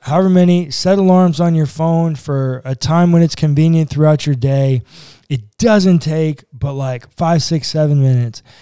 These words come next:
And there's something beautiful about knowing that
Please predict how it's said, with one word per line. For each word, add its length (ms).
And 140
there's 180
something 460
beautiful 500
about 480
knowing 720
that 400